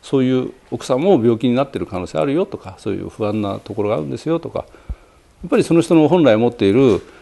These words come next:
こう、人に対する優しさに働きかけていくっていう作業、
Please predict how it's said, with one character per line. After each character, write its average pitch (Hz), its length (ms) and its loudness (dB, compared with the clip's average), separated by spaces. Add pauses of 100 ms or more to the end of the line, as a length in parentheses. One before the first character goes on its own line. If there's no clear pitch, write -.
(480)
こ 101 140 2
う、 - 20 2
人 - 180 0
に 123 140 4
対 123 160 4
す - 100 -4
る 95 80 4
優 110 80 4
し 135 220 0
さ 143 180 2
に 170 300 0 (1040)
働 135 360 2
き - 80 -20
か 117 160 -4
け 117 120 2
て 117 100 -4
い 110 60 -2
く 226 100 -4
っ 233 40 0
て - 200 -16
い 87 40 -8
う - 20 -12
作 95 200 -2
業、 90 280 -10